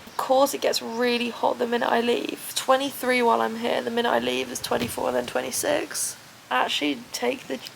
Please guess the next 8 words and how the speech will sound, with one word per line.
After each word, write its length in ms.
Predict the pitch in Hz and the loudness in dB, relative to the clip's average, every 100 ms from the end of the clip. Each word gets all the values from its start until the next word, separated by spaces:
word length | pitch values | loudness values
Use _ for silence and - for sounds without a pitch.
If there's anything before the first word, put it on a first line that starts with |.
| - | -12
take 280 | - 254 254 | -6 -6 -6
the 100 | 254 | -8
fucking 440 | - - - 240 | -6 -6 -6 -8
piss, 440 | - 240 233 - | -8 -6 -6 -8
mate. 480 | 254 269 269 262 294 - - | -8 -6 -4 -4 -6 -12 -12
Oh, 920 | - - - - - - - - - - | -8 -4 -4 -2 -4 -4 -4 -2 -4 -6
take 360 | - - - | -8 -8 -10
the 120 | 135 | -6